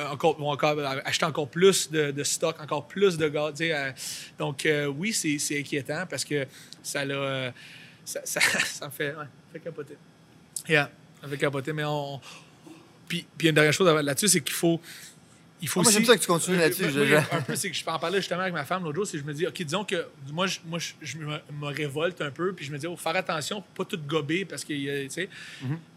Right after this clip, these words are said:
Speaker 1: Mais là, dans le temps, t'avais des Mandela qui ont fait de la prison pour ça. T'as des, tu sais, fait qu'il faut,
Speaker 2: Absolument.
Speaker 1: là, la, la,
Speaker 2: C'est
Speaker 1: la,
Speaker 2: dangereux.
Speaker 1: la peer pressure fait
Speaker 2: Ouais.
Speaker 1: qu'ils vont dire, non, non, on, on ferme notre gueule.
Speaker 2: Ouais.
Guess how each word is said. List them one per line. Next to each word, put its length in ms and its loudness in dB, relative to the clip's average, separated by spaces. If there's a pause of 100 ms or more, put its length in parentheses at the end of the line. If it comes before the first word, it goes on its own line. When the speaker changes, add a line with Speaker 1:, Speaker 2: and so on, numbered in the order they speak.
(180)
Speaker 1:
Mais 80 -2
là, 360 6 (120)
dans 140 -2
le 60 -6
temps, 260 -2
t'avais 240 -4
des 160 -4
Mandela 460 0
qui 80 0
ont 40 0
fait 60 -2
de 60 0
la 60 -2
prison 280 0
pour 140 -4
ça. 120 -2
T'as 140 -6
des, 220 -4
tu 60 -12
sais, 120 0
fait 120 -4
qu'il 140 -8
faut, 140 0
Speaker 2:
Absolument. 180 6 (240)
Speaker 1:
là, 140 2
la, 160 -4
la, 100 -4 (200)
Speaker 2:
C'est 80 0
Speaker 1:
la, 40 6
Speaker 2:
dangereux. 400 8
Speaker 1:
la 120 -2
peer 200 0
pressure 440 -2 (320)
fait 100 -2
Speaker 2:
Ouais. 140 6
Speaker 1:
qu'ils 240 0
vont 180 -6
dire, 220 -6
non, 120 -8
non, 180 -4 (260)
on, 200 -8 (120)
on 80 -8
ferme 240 -6
notre 180 -8
gueule. 380 -6 (160)
Speaker 2:
Ouais. 100 6